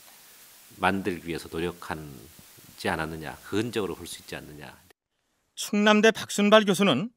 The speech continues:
Speaker 2: 신천리 구호분에서 발굴된 금동관이 상징하는 바가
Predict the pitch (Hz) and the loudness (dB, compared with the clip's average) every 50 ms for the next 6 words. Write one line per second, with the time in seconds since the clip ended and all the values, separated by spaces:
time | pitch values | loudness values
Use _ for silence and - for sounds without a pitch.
0 | _ _ _ _ _ _ _ _ _ _ _ _ - - - - 240 240 - - | _ _ _ _ _ _ _ _ _ _ _ _ -12 -8 -2 0 0 0 0 2
1 | - 233 226 220 220 208 170 - _ - - 156 151 202 226 202 208 202 190 170 | 2 4 4 6 6 4 4 2 _ -8 -4 2 4 4 4 6 4 2 2 2
2 | - 180 - 156 156 151 143 151 151 139 160 170 180 175 - - - 143 143 135 | 0 -4 -2 -2 -2 -2 -2 -2 0 0 2 0 0 -2 -6 -8 -6 -6 -4 -4
3 | 143 143 139 127 131 131 127 120 - - - 180 185 180 185 185 180 180 175 175 | -4 -4 -2 0 0 0 0 -2 -4 -8 -10 -8 -6 -4 -2 0 0 2 4 4
4 | 175 175 196 196 | 8 8 8 8